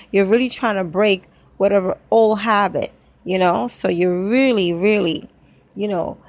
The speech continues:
making this, um, a priority. Number five,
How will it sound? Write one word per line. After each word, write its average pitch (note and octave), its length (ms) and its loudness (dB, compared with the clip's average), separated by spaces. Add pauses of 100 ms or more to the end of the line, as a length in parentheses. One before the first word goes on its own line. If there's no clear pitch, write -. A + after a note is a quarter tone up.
(180)
making G3+ 420 -2
this, F3 300 -4
um, F3 360 0
a - 80 -2
priority. F3 840 -2 (1500)
Number A3+ 240 2
five, D3+ 460 -2